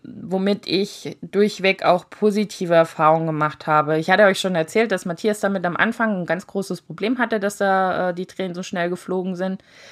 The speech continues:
Ähm, ansonsten habe ich's noch nicht oft erlebt,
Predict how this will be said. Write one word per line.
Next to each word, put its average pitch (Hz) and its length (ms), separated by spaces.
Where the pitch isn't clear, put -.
Ähm, 160 800
ansonsten 233 920
habe 180 200
ich's - 200
noch 170 200
nicht 214 400
oft 208 240
erlebt, 190 640